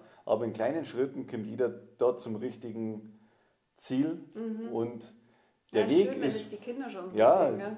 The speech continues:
Speaker 1: der, der Weg ist halt einfach, den man bestreitet. Und das ist nicht der Weg, der wo heute, morgen oder sonst irgendwie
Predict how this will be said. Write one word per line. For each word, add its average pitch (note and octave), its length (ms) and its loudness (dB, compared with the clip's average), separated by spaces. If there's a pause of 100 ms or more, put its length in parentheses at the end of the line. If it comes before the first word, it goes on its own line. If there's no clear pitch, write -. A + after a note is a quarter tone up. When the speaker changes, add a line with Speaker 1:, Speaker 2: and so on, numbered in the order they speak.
(160)
Speaker 1:
der, A#2 160 6
der A2+ 240 2
Weg E3+ 280 0
ist - 200 -6
halt A2+ 140 2
einfach, A2 300 2
den A2 320 -4
man G#2 120 0
bestreitet. A2 520 0
Und G2+ 160 -8
das A2 120 -10
ist - 360 -10
nicht C3 180 -2
der A#2+ 120 4
Weg, C#3+ 180 -2
der B2+ 140 0
wo A#2+ 260 0
heute, C3 320 2
morgen C#3 400 4
oder A#2 180 0
sonst D3 320 -8
irgendwie C3+ 580 -2